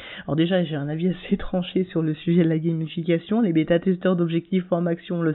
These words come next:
savent. Euh, et, euh, déjà en entreprise, j'avais des, beaucoup principalement fait avec, euh, avec du PowerPoint parce que je maîtrise très très bien PowerPoint, notamment dans ses animations et je peux en faire à peu près ce que je veux. Euh, mais c'est aussi en utilisant PowerPoint,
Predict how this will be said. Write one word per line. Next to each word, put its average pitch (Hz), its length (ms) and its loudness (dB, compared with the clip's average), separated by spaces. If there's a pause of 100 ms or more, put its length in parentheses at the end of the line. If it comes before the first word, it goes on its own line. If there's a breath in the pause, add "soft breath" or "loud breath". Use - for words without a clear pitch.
savent. 180 440 2 (640 loud breath)
Euh, 165 440 2
et, 160 260 2
euh, 147 120 0
déjà 185 300 0
en 202 80 0
entreprise, 202 420 -2
j'avais 147 220 -2
des, 147 160 -8 (200)
beaucoup 208 680 -4
principalement 185 760 -4 (160)
fait 190 180 2
avec, 160 440 -4
euh, 151 140 0
avec 156 200 -2
du 156 100 -6
PowerPoint 160 460 0
parce 135 200 -10
que 143 100 -8
je 139 60 -8
maîtrise 139 380 -8
très - 380 -10
très - 200 -8
bien 151 240 -8
PowerPoint, 147 600 -6
notamment 143 360 -6
dans 139 160 -8
ses 143 300 -6
animations 156 540 -4
et 143 40 -6
je - 60 -20
peux - 100 -12
en 151 40 -6
faire 131 180 -6
à 123 40 -4
peu 143 120 -6
près 147 240 -10
ce - 60 -16
que 143 160 -6
je 135 140 -8
veux. 214 200 0 (680 loud breath)
Euh, 156 160 4
mais 156 200 0 (100)
c'est 156 80 -2
aussi 165 400 -4
en 170 100 -2
utilisant 151 380 -4
PowerPoint, 143 400 -2